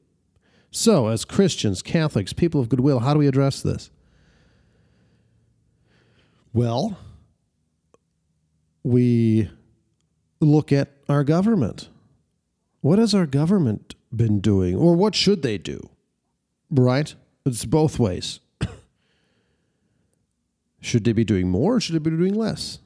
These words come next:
I think in some places they should be doing more, and in some places they should do less. And the way we determine that is by people exercising their right to vote, by people exercising their First Amendment right to free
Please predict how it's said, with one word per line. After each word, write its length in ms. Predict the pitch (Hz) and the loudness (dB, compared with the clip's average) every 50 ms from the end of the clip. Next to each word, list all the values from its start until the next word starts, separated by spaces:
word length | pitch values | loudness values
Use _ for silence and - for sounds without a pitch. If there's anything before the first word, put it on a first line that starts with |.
| _ _ - | _ _ -6
I 80 | 120 | -2
think 140 | 113 127 - | -2 -2 -2
in 40 | 123 | 0
some 220 | - - 139 135 | 0 0 0 2
places 380 | 110 - 131 127 123 - - 120 | 2 2 2 2 2 0 0 0
they 120 | 113 117 | 0 0
should 200 | 107 - - 98 | 0 -2 -2 -2
be 60 | 110 | -2
doing 220 | 104 107 107 101 98 | 0 2 0 2 2
more, 260 | 107 156 180 147 120 | 2 2 2 2 2
and 80 | 120 120 | 2 0
in 60 | 117 | 0
some 220 | - - 175 165 | 0 0 0 2
places 340 | 117 120 117 113 - - 110 | 2 2 2 0 0 0 0
they 140 | 101 107 101 | 0 0 0
should 200 | - - 107 87 | 0 -2 -4 0
do 140 | 95 101 101 | 0 0 2
less. 520 | 120 143 120 - - - - - - - _ _ _ _ _ _ _ _ _ _ _ _ _ _ _ _ _ _ _ _ _ _ _ _ _ _ _ _ _ _ _ _ _ _ _ | 2 0 -2 -4 -6 -8 -10 -10 -12 -14 _ _ _ _ _ _ _ _ _ _ _ _ _ _ _ _ _ _ _ _ _ _ _ _ _ _ _ _ _ _ _ _ _ _ _
And 360 | - 151 139 135 135 131 131 | 0 2 4 4 2 2 0
the 300 | 123 143 - - 143 143 | 0 -2 -4 0 2 2
way 220 | 131 127 165 190 190 | 4 4 4 4 4
we 120 | 175 151 | 4 2
determine 520 | 127 117 107 - 185 240 254 196 143 131 123 | 2 0 0 2 2 4 4 4 2 2 2
that 200 | 131 135 139 139 | 2 2 2 2
is 160 | 139 127 113 | 2 2 2
by 240 | 107 131 127 127 120 | 2 2 2 2 2
people 380 | - 151 156 139 - 131 127 | 2 0 2 2 2 2 2
exercising 720 | 135 131 - - 139 - - - 120 120 117 101 123 127 113 | 0 -2 0 -2 -2 0 0 0 0 0 0 0 0 0 2
their 100 | 110 98 | 2 2
right 240 | 95 104 107 107 | 2 2 0 0
to 100 | - - | 0 0
vote, 440 | 98 92 101 104 110 131 - - - - - _ _ _ _ _ _ _ _ _ _ _ _ _ _ _ _ _ _ _ _ _ _ _ _ _ _ _ _ _ _ _ _ _ _ _ _ _ _ _ _ _ _ | 0 2 2 2 2 0 -2 -4 -12 -20 -20 _ _ _ _ _ _ _ _ _ _ _ _ _ _ _ _ _ _ _ _ _ _ _ _ _ _ _ _ _ _ _ _ _ _ _ _ _ _ _ _ _ _
by 160 | - 123 113 | -2 -2 0
people 300 | 110 120 131 117 120 120 | 0 0 2 2 2 2
exercising 680 | 117 117 120 - 131 123 - - 123 117 104 107 123 113 | 2 0 0 -2 -2 0 0 0 0 0 0 0 0 0
their 300 | 101 107 104 101 98 95 | 2 2 2 2 2 0
First 300 | 92 - - 120 107 - | 0 0 -2 -2 -2 -2
Amendment 280 | - 110 117 120 117 113 | -2 -2 0 0 0 0
right 160 | 117 117 113 | 0 -2 -2
to 80 | - 107 | -2 -4
free 280 | - - 127 117 107 | -2 0 0 0 -2